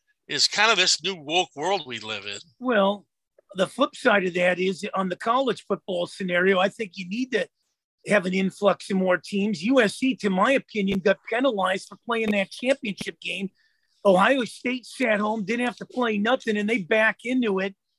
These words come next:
Speaker 2: And you know what?
Speaker 1: Point.
Speaker 2: T C U's, T C U's a great story, guys. But I've seen these stories materialize before with Coastal Carolina and all this. Nobody really wants to see these teams. We wanted to see a Georgia, Michigan,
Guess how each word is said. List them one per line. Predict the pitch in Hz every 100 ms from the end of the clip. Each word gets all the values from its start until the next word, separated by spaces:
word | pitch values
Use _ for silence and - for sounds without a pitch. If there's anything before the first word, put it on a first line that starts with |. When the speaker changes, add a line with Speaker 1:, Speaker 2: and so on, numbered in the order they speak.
| _ _
Speaker 2:
And | 247 247
you | 254
know | 262
what? | 262 269 262
Speaker 1:
Point. | 175 202 -
Speaker 2:
T | -
C | 254
U's, | 262 262 - -
T | 302 294
C | -
U's | 240 240 196
a | 208
great | 180 202 202
story, | - - 208 208 226 226 185
guys. | 214 214 226 208 - _ _ _ _ _
But | 226 220 208 -
I've | 262 240
seen | - 277
these | 233 190
stories | - 240 226 214 180
materialize | 196 - 233 220 214 214 208 160
before | 190 - 220 220
with | 185 -
Coastal | - 220 - _ 233 214 - _ _ _ -
Carolina | 226 214 202 196 208 214
and | 196
all | 202 208
this. | 208 220 -
Nobody | 294 311 262
really | 220 220
wants | 202 214 214
to | -
see | - 220 196
these | 247 208
teams. | 240 220 196
We | 294
wanted | 330 285
to | 214
see | - 269
a | 226
Georgia, | 233 262 262 196
Michigan, | 220 247 330 - 208 196 226